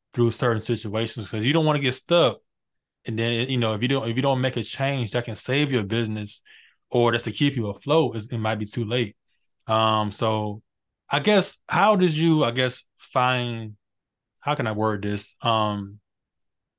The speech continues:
you know, when you made those changes and adjustments, like,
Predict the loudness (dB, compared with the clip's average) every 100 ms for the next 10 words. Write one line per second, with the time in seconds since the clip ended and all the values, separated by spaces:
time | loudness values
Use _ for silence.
0 | _ _ 2 4 4 6 6 6 4 2
1 | 0 2 0 0 -2 -2 0 0 0 -6
2 | -8 -4 0 0 -2